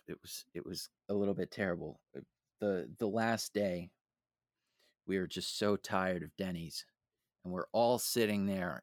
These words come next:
in our trade show uniforms, you know, had the, had the custom screen printed shirts and everything. Actually, no, custom embroidered. We had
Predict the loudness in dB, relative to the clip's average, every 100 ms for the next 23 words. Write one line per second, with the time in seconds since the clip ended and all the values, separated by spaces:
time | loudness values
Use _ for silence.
0 | -4 -2 0 0 -2 0 2 0 -2 -2
1 | 0 0 -2 -4 -6 -8 -6 -8 -10 -12
2 | -14 -12 -10 -8 -10 -12 -10 -8 -6 -4
3 | -4 -4 -6 -6 -2 -2 -2 -8 -8 -6
4 | -8 -8 -8 -8 -6 -6 -6 -8 -10 -10
5 | -10 -12 -4 -2 -2 -2 -2 -2 -4 -4
6 | -6 -8 -4 -2 -2 -6 -10 -8 -6 -6